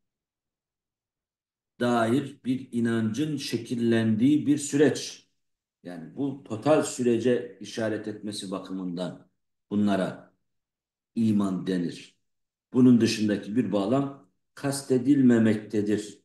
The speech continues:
diye anlayabiliriz burayı. Ve mimma yuvaddihu leke ma kulna.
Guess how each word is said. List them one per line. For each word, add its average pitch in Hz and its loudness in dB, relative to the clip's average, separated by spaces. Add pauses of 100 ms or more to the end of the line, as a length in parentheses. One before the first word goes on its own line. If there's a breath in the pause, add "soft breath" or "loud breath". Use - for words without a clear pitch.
(880)
diye 120 0
anlayabiliriz 117 0 (140)
burayı. 107 -4 (1800)
Ve 120 2
mimma 147 0 (2500)
yuvaddihu 104 -4
leke 113 -2 (1120)
ma 110 -2
kulna. 104 0